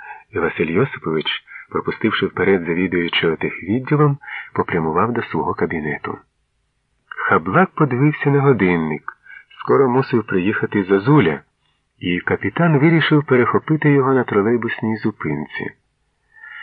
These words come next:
Лейтенант справді не забарився. Хаблак розповів про повідомлення техредакторки, яка запам'ятала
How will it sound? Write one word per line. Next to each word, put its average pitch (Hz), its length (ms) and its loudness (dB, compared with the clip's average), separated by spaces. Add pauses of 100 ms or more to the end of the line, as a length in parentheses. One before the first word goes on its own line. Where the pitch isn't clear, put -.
(280)
Лейтенант 135 560 4
справді 90 520 2
не 82 100 0
забарився. 78 760 -2 (840)
Хаблак 113 480 2
розповів 95 460 2
про - 140 -2
повідомлення 85 720 2
техредакторки, 87 1120 -2 (440)
яка 107 300 0
запам'ятала 110 640 0